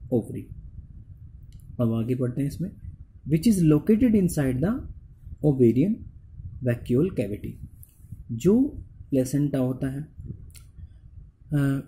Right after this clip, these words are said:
उसमें क्या होता है कि ए, which is located inside the ovarian cavity, यानी कि जो ovary की कैविटी होती है उस पर ये लोकेटेड होती है। The placenta contain the megasporangia।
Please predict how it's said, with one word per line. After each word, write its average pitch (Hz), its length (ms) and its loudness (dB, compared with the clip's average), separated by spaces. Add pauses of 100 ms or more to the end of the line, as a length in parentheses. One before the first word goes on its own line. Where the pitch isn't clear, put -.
(120)
उसमें 139 380 -2
क्या 180 120 2
होता 175 220 2
है 180 100 0
कि 202 220 -4 (460)
ए, 147 580 4
which 156 240 0
is 156 100 4
located 185 380 4
inside 156 340 2
the 247 120 0 (100)
ovarian 131 400 4
cavity, 110 380 -4
यानी 113 220 0
कि 196 100 0
जो 196 180 0
ovary 143 280 4
की 202 100 2
कैविटी 135 380 2
होती 123 280 0
है 208 60 0
उस - 320 -6
पर 139 160 0
ये 208 360 0 (320)
लोकेटेड 151 520 4
होती - 300 -12
है। - 140 -18 (720)
The 123 100 -2 (120)
placenta 214 580 6
contain 147 340 4 (100)
the 180 120 0 (720)
megasporangia। 117 920 -2